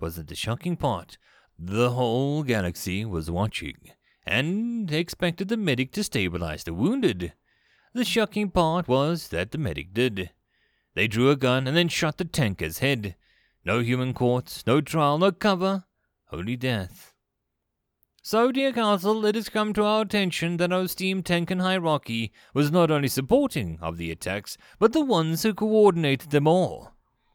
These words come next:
Gasps of the species equivalent ran throughout the council. The human ambassador continued to read the statement given to them. It was only one ambassador this time. Faced with an unwarranted acts of terrorism,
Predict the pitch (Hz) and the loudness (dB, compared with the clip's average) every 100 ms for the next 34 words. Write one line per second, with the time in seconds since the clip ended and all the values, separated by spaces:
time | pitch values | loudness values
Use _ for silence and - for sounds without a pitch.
0 | _ - 101 104 95 - - - - 92 | _ 0 2 2 -2 -10 -12 -14 -10 -4
1 | 92 110 107 - 98 - 101 123 143 127 | -4 -4 -6 -6 -6 -4 -4 -2 0 0
2 | 101 107 - 113 113 117 123 107 107 101 | 0 -4 -2 -2 -2 -2 -4 -4 -2 -2
3 | 110 - 87 87 101 123 85 67 - _ | -4 -12 -8 -4 -4 -4 -10 -12 -16 _
4 | _ _ _ - 240 214 214 233 208 175 | _ _ _ 0 2 2 2 -2 0 0
5 | 151 143 156 170 151 151 156 165 190 156 | 0 -2 -2 -4 -2 -2 -2 -4 -2 -2
6 | 151 175 - 127 110 127 113 123 143 139 | -2 -4 -2 -4 -2 -4 -2 -2 -2 -4
7 | 110 90 73 - _ _ _ - 123 135 | -2 -4 -6 -14 _ _ _ -4 0 2
8 | 143 160 156 147 156 139 101 95 - 92 | 2 2 2 2 0 0 -2 -4 -8 -8
9 | 87 85 - 131 101 90 - _ _ _ | -8 -6 -2 -2 -2 -6 -14 _ _ _
10 | _ 123 139 139 - 131 143 143 147 143 | _ 2 2 2 -2 -2 2 2 2 2
11 | 135 135 131 135 120 123 151 139 131 123 | 2 2 -2 -2 -2 -4 -8 -2 0 2
12 | 117 113 110 123 | 0 -2 -4 -8